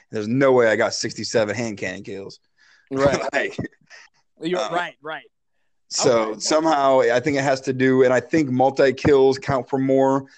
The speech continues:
Speaker 1: I didn't pay attention specifically. All I know is that I got it done in, like, one and a half matches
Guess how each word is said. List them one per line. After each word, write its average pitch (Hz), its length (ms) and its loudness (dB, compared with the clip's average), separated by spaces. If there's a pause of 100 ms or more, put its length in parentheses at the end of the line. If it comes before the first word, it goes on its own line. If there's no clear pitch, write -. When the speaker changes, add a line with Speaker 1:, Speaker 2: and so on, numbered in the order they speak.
(140)
Speaker 1:
I 127 120 0
didn't 113 340 -4
pay 143 160 0
attention 127 400 -2
specifically. 110 560 -4
All 131 200 4
I 127 60 2
know 120 220 2
is 107 160 -2
that 98 360 -2 (840)
I 127 120 0
got 120 180 2
it 104 80 -2
done 113 180 2
in, 101 220 -6
like, 101 160 -2
one 117 200 -2
and 104 80 -6
a 98 40 -8
half 101 220 -2
matches 98 680 -8